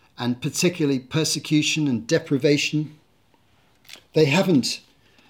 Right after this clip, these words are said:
discerned those needs. They haven't made them a priority. They have not responded to those needs.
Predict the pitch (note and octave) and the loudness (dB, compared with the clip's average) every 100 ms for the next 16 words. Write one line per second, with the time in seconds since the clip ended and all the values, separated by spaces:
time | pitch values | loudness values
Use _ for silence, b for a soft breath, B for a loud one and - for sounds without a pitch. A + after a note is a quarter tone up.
0 | b D3+ - D#3+ D3+ C3+ B2+ - B2+ A2+ | b -4 2 2 4 2 0 0 -2 -2
1 | G#2+ - C#3 D#3 D#3+ D3 C3 D3 C#3 C3+ | -6 -4 -2 -2 0 -2 0 -2 0 -2
2 | C3 - D3 C#3+ D#3 D#3 - A#2+ G2+ _ | -2 -4 -2 0 0 -2 -6 -12 -14 _
3 | _ _ b b b b b - D3+ D3+ | _ _ b b b b b -2 -2 2
4 | E3+ E3 D3+ C#3+ - D#3+ E3+ D3+ B2 - | -2 -2 -4 -6 2 2 4 0 -2 -4
5 | C3 C3 B2 C#3+ C#3 A#2 F#2+ - | 0 0 0 2 2 2 -4 -12